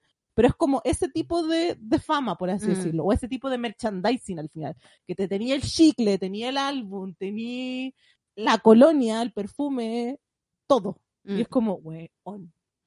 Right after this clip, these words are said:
Speaker 1: Y
Speaker 2: Claro.
Speaker 1: igual duró poquito, por así decirlo, porque si pensáis que es del dos mil dos hasta como el dos mil seis,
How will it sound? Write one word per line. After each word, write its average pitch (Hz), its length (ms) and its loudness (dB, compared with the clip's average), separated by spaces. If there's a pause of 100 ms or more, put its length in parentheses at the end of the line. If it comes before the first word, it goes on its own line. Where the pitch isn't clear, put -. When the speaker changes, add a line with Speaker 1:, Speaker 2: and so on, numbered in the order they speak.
(420)
Speaker 1:
Y 226 60 -8
Speaker 2:
Claro. 185 180 -2
Speaker 1:
igual 208 220 0
duró 277 300 -2 (180)
poquito, 262 560 2
por 277 120 4
así 330 180 2
decirlo, 339 280 4
porque 240 220 -6
si - 100 -4
pensáis 220 340 -4
que 285 100 -4
es 233 100 -6
del 233 200 -4
dos 214 140 0
mil 226 300 -4
dos 214 160 2
hasta 269 200 -4
como 226 200 -8
el 208 80 -6
dos 196 140 -4
mil 202 200 -6 (140)
seis, 196 260 -2